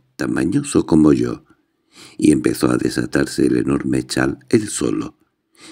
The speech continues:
cosa que hizo en menos de medio minuto. Entonces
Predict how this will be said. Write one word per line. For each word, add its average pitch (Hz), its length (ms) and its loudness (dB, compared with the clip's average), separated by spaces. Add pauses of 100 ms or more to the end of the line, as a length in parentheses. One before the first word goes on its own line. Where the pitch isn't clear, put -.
(140)
cosa 90 300 2
que - 120 2
hizo 64 300 2
en 58 80 0
menos 60 360 -2
de 60 120 0
medio 65 320 2
minuto. 58 580 -2 (640)
Entonces 123 600 -4